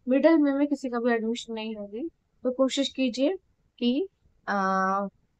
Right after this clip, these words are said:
September के first week तक ही आप लोग जो है सभी admission ले लें। ओके, तो I hope मेरी reading अच्छी लगी होगी आपको, मुझे comment सेक्शन में बताना।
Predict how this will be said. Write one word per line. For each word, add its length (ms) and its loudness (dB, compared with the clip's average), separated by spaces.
September 560 2
के 140 0
first 360 0
week 180 4
तक 220 0
ही 80 -2
आप 220 0
लोग 140 -4
जो 200 -6
है 200 -4
सभी 480 0
admission 440 0
ले 240 2
लें। 120 -4
ओके, 960 -10
तो 160 -12
I 60 -8
hope 140 -6
मेरी 200 -8
reading 340 -4
अच्छी 200 -8
लगी 220 -6
होगी 220 -8
आपको, 300 -8
मुझे 300 -12
comment 220 -16
सेक्शन 280 -16
में 100 -6
बताना। 380 -6